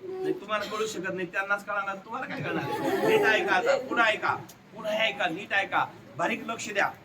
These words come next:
ध्यानात ठेवा. परिणाम असा झाला, आता मात्र त्या ठिकाणी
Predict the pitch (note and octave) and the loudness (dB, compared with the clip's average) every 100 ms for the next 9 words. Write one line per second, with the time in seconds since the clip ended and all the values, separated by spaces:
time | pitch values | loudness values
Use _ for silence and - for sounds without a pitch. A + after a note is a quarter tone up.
0 | - - D#3 G3 A#3+ - E3+ - - - | -20 -18 -2 4 4 2 -6 -6 -8 -20
1 | - - G#3 A3 A#3+ B3+ A#3 A#3+ F#3+ F#3+ | -20 -10 -2 4 6 4 2 -2 -2 2
2 | F3+ - - - D#3 F3+ A3+ A3 F#3+ G3+ | 2 2 -6 -14 -10 0 2 2 0 -4
3 | G#3+ G#3 G3 F#3+ D#3+ D#3+ F3 A#3 | -4 -2 -2 -2 -2 -2 -2 -4